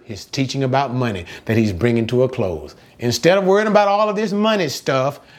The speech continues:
this is what I tell you to make a priority in your life. Make this a priority. Seek first as priority the kingdom of heaven. Again, going to what he was saying,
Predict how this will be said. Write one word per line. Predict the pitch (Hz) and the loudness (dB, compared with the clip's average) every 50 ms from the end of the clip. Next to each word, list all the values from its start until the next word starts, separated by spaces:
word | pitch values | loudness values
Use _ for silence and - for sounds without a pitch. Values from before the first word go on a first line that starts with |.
| - - - _ _ _ | -20 -20 -20 _ _ _
this | - 110 113 - 254 285 220 240 | -4 2 4 6 6 6 4 2
is | 202 156 | 0 2
what | 160 160 151 | 2 2 2
I | 143 135 127 | 2 0 -2
tell | 123 - 180 165 147 135 | -2 -2 0 0 0 0
you | 123 123 135 123 | -2 -2 -2 -2
to | 120 | -2
make | 120 127 135 139 135 135 - - - | -2 0 0 0 0 -2 -4 -6 -6
a | 127 | -6
priority | - - - 151 135 127 127 127 131 120 110 104 - 110 101 | -4 0 0 2 2 2 4 2 2 2 0 -2 -6 -4 -4
in | 113 110 101 | -2 0 0
your | 101 95 95 | 0 0 -2
life. | 98 98 90 85 - - - - - - - - | -2 -2 -2 -4 -8 -12 -16 -20 -20 -14 -4 0
Make | 123 156 170 175 160 113 110 107 | 2 4 4 2 2 -2 -2 2
this | 190 208 220 190 - - - | 2 4 4 2 0 -2 -6
a | 135 123 | -6 -6
priority. | - - 147 139 123 - - 135 127 117 104 92 87 - - - 87 82 - - - - - - _ - | -4 -4 -2 -2 -2 -2 -2 -2 -2 -2 -2 -6 -8 -10 -10 -10 -10 -10 -12 -18 -20 -20 -20 -20 _ -14
Seek | - - - - - 240 240 240 240 - - - - _ _ | -10 -8 -2 2 4 4 4 4 2 -2 -10 -16 -20 _ _
first | - - - 233 254 214 156 123 - - - - | -6 0 2 2 4 2 2 -2 -4 -8 -8 -4
as | 120 127 113 - | -2 -2 -2 -2
priority | - - 131 113 - - 185 202 185 156 110 107 - - 117 101 - - - - _ - | -2 -2 -2 0 2 2 2 2 2 0 -2 -6 -10 -10 -10 -10 -12 -20 -20 -20 _ -4
the | 135 127 | -2 -2
kingdom | - - - 208 190 175 165 156 156 147 - - | 0 0 2 2 2 2 2 0 0 -2 -4 -4
of | 131 123 - | -6 -6 -6
heaven. | - - 185 190 143 101 104 87 80 - - - - - | -2 0 2 2 2 0 -4 -8 -10 -14 -20 -20 -8 -4
Again, | 117 117 113 101 131 135 127 127 139 147 120 | -2 0 2 2 2 2 2 2 0 -2 0
going | 107 135 131 131 135 123 | 0 2 2 2 0 -2
to | - 127 | -2 -4
what | 113 120 110 | -4 -4 -2
he | 117 | -2
was | 107 107 104 - | -2 -2 -2 -2
saying, | - 143 127 131 131 135 131 131 | 0 0 2 2 0 0 -2 -6